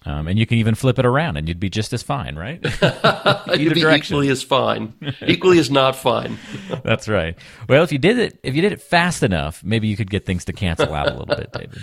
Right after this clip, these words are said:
Speaker 1: I don't know.
Speaker 2: I'm not putting my head in too many ovens, I'll tell you that.
Speaker 1: We, we won't experiment with that. Uh, that's the rule of five. Great breakdown there. What about the rule of, uh, we'll just double it. We'll call it the rule of ten is the next one. How about that one?
Speaker 2: <laughs>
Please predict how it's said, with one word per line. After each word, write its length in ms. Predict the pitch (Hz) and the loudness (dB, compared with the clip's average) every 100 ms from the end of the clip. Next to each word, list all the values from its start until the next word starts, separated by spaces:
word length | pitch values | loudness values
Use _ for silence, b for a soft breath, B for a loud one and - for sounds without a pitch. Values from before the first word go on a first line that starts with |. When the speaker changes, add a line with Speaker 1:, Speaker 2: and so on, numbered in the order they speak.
| - - | -16 -12
Speaker 1:
I 80 | |
don't 100 | - | -6
know. 80 | - | -2
Speaker 2:
I'm 120 | 190 | 0
not 220 | 175 151 147 | 2 2 2
putting 200 | 135 123 | 0 2
my 160 | 117 | 2
head 220 | 110 113 | 2 2
in 100 | 110 | 0
too 160 | 107 120 | -2 -2
many 240 | 110 104 | 0 -2
ovens, 300 | 107 104 104 | 0 -2 -2
I'll 100 | 107 | -6
tell 160 | 107 123 | -4 -4
you 140 | 110 | -4
that. 240 | 107 110 120 | -6 -6 -6
Speaker 1:
We, 60 | |
we 180 | - 127 | -4 -2
won't 240 | 117 107 95 | 2 2 0
experiment 580 | - - 76 71 67 | -4 -8 -6 -6 -10
with 140 | - 90 | -12 -14
that. 240 | - - _ _ _ _ | -12 -14 _ _ _ _
Uh, 240 | 101 98 | 0 2
that's 240 | 90 120 - | 4 2 2
the 80 | 123 | 2
rule 180 | 120 | 2
of 80 | 104 | 2
five. 420 | - 87 78 76 | 2 2 2 -2
Great 220 | - 92 - | -4 -2 0
breakdown 400 | 85 - 73 69 | -2 -2 -4 -2
there. 180 | 73 | -4
What 160 | 67 131 | 0 2
about 160 | 165 151 | 2 2
the 100 | 123 | 0
rule 420 | 104 95 95 98 | 2 2 2 2
of, 180 | 95 87 | 2 2
uh, 80 | 92 | 0
we'll 120 | 110 | 2
just 160 | 113 104 | 2 4
double 260 | 101 71 | 2 2
it. 120 | 57 | -6
We'll 180 | 87 101 | -2 0
call 160 | 107 104 | 2 2
it 60 | |
the 80 | 113 | 2
rule 260 | 104 123 127 | 2 2 2
of 160 | 120 | 0
ten 460 | - 139 113 78 78 | -4 -2 -2 -2 -6
is 380 | - 110 95 82 | -8 -4 -4 -4
the 100 | 87 | -4
next 280 | 80 76 76 | -4 -6 -8
one. 140 | 64 | -6
How 80 | 85 | -4
about 160 | 87 | -4
that 160 | - 67 | -4 -6
one? 180 | - - _ | -6 -10 _
Speaker 2:
<laughs> 100 | - | -20